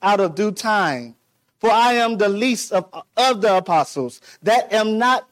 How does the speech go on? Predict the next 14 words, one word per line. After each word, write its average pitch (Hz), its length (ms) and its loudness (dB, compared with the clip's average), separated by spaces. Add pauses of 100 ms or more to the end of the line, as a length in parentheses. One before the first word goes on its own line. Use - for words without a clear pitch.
meet 247 300 -4
to 240 180 -2
be 233 260 -2
called 262 500 2
an 196 160 2
apostle, 185 720 -2 (180)
because 208 260 -2 (100)
I 196 60 -2
persecuted 247 760 -2 (220)
the 180 100 0
church 202 400 -2
of 175 160 -2
God. 151 420 0 (600)
But 254 260 0